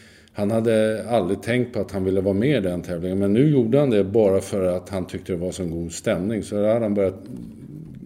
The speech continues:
googla runt på allt med, som hade med landslag att göra, och så hade den här tävlingen kommit upp. Så han sa det att jag hoppas verkligen, jag har inte sett en fotbollsmatch sedan Tommy la av. Jaha.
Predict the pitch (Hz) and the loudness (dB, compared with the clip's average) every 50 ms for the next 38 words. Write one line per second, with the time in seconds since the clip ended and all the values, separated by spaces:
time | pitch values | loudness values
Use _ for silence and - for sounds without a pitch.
0 | - 64 110 101 101 104 101 92 92 98 95 95 101 110 120 120 104 - - 117 | -12 -10 -8 -4 -2 0 0 0 2 2 2 2 2 2 0 -2 -4 -6 -4 -2
1 | 92 80 80 87 85 85 - 101 90 87 85 87 87 87 90 95 - - - 92 | -2 -2 -2 -4 -6 -8 -8 -8 -6 -4 -4 -4 -4 -6 -8 -10 -12 -12 -10 -8
2 | 85 87 85 85 90 87 92 101 95 92 - - 120 120 113 104 95 90 90 87 | -6 -6 -6 -6 -6 -4 -4 -4 -4 -4 -4 -6 -6 -4 -2 0 0 0 0 -2
3 | 87 - 107 104 101 104 98 92 92 92 90 - 98 87 85 90 92 90 87 85 | -4 -2 -2 0 0 0 0 0 -2 -2 -4 -4 -6 -6 -4 -6 -6 -6 -8 -8
4 | 82 - 92 92 107 123 - - - - - - - - - - - - _ _ | -8 -8 -6 -4 -4 -6 -6 -8 -16 -20 -20 -20 -20 -20 -20 -20 -20 -20 _ _
5 | - - - - - _ - - - 101 107 104 - - 110 110 101 101 90 87 | -20 -20 -20 -20 -20 _ -12 -4 -2 0 0 0 0 2 2 2 4 2 2 2
6 | - 101 85 - - - - 123 - - - - 120 107 127 120 98 95 98 - | 0 0 -2 -2 -4 -6 -6 -6 -6 -6 -8 -8 -6 -2 0 0 0 0 -2 -4
7 | - 98 90 90 90 90 92 110 123 120 - - 92 104 107 107 - 110 95 - | -4 -4 -4 -2 -2 -2 -2 -2 -2 -4 -4 -8 -4 -4 -4 -4 -4 -6 -6 -2
8 | - 143 117 - - 98 90 - - 113 123 123 120 - 113 98 92 - 107 113 | -2 -2 -2 -2 -6 -8 -8 -4 -4 -4 -4 -4 -4 -4 -6 -6 -6 -6 -4 -2
9 | 120 127 117 92 87 78 76 80 92 95 - - - - - - _ _ _ _ | -2 -2 -2 -2 -4 -4 -6 -8 -10 -12 -14 -18 -20 -20 -20 -20 _ _ _ _
10 | - - - 110 127 135 | -20 -20 -20 -20 -20 -20